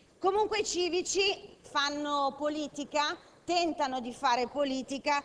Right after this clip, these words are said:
e tentano di confrontarsi all'interno del governo di questa città. Altra cosa, l'organo di indirizzo è il Consiglio Comunale.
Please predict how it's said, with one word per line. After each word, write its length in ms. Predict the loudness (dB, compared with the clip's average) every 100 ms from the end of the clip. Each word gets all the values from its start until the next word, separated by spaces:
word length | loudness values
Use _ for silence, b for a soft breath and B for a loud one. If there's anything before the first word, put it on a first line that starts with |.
| B B
e 180 | -4 -2
tentano 500 | -2 -2 0 -2 -2
di 160 | -6 -4
confrontarsi 840 | -4 -2 -4 -4 2 2 2 2
all'interno 640 | 2 2 2 2 2 0
del 160 | 2 2
governo 480 | 2 2 2 2 -4
di 100 | -2
questa 300 | -4 -2 -4
città. 560 | -4 -10 -2 -2 -2 -6 -20 _ _ _ _ _ -20 _ _ _ _ _ _ _ _ _ _ _ _ _ _ _ _ _ _ _ _ _ _ _ _ _ _ _ _ _ _ _ _ _ _ _ b b b b b _ _ -6
Altra 300 | -4 2 0
cosa, 720 | 4 4 4 4 4 2 -2 -14 -20 -20 _ _
l'organo 540 | 0 4 4 4 2 0
di 140 | 0
indirizzo 1080 | 0 0 0 -2 -4 -10 -14 -8 -4 -2 -4 -10 -20 _ _ _ 0
è 100 | 2
il 120 | 2
Consiglio 640 | -2 -4 -4 -6 -4 -4
Comunale. 720 | -4 -4 -4 -4 -4 -4 -6